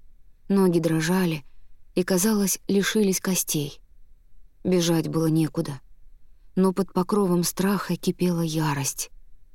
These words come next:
Черноглазая подставила её, зная, что девушка проиграет.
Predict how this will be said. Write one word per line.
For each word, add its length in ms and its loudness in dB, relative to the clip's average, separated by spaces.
Черноглазая 800 2
подставила 680 0
её, 380 2
зная, 380 2
что 180 -2
девушка 460 0
проиграет. 760 2